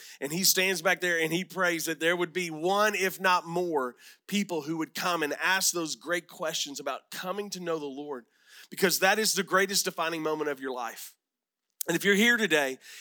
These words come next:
and you haven't done that yet, I wanna tell you that that changes the whole trajectory of your whole life.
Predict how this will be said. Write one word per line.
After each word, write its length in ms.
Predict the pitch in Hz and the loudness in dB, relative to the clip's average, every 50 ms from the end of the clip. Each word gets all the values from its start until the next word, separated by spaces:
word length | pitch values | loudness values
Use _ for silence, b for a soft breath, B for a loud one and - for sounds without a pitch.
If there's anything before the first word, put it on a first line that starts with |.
| B B | B B
and 100 | 151 160 | -2 -2
you 140 | 175 202 226 | 0 0 0
haven't 420 | 202 208 202 208 214 226 208 170 | 2 2 2 2 2 0 -2 -2
done 280 | 143 170 165 180 202 202 | 0 0 2 2 2 2
that 220 | 185 151 127 117 | 0 0 0 -2
yet, 260 | 135 139 127 123 117 - - - | -4 -2 -2 -2 -4 -6 -6 -2
I 180 | 120 151 185 | 0 0 0
wanna 160 | 226 240 202 | 2 0 0
tell 220 | 170 - 180 190 190 | 0 0 0 2 0
you 80 | 175 | 0
that 160 | 160 156 156 156 | 0 -2 -2 0
that 180 | 170 185 180 | 0 0 0
changes 480 | 180 - 202 190 190 190 160 156 147 - | 0 0 0 0 -2 -4 -2 -2 -2 -2
the 80 | 151 | -2
whole 220 | 143 147 165 165 160 | -2 -2 -4 -6 -6
trajectory 880 | 160 - - - - 156 143 151 143 175 185 180 170 - 160 151 147 | -4 -4 -4 -4 -4 -6 -6 -4 -2 -2 -2 -2 -2 -6 -8 -8 -6
of 40 | 139 | -6
your 100 | 131 135 | -6 -8
whole 180 | 131 147 139 127 | -6 -6 -4 0
life. 180 | 156 160 143 | 0 0 0